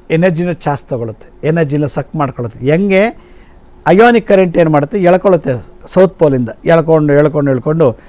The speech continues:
ಬೆಳಗ್ಗೆ ಎದ್ದ ತಕ್ಷಣ ಲವಲವಿಕೆ, ಬುದ್ಧಿ ಚುರುಕು, ಮೆಮೊರಿ ಪವರು ಎಲ್ಲ ಇಂಪ್ರೂವ್ ಆಗುತ್ತೆ.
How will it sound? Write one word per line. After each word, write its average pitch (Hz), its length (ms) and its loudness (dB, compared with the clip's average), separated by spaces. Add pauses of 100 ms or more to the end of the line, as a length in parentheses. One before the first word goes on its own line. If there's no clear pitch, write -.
(260)
ಬೆಳಗ್ಗೆ 180 320 4
ಎದ್ದ 190 140 2
ತಕ್ಷಣ 156 380 -4
ಲವಲವಿಕೆ, 147 840 0 (220)
ಬುದ್ಧಿ 143 300 -2
ಚುರುಕು, 151 640 -2 (240)
ಮೆಮೊರಿ 180 400 4
ಪವರು 151 640 2 (460)
ಎಲ್ಲ 160 360 4
ಇಂಪ್ರೂವ್ 143 340 0
ಆಗುತ್ತೆ. 117 400 -8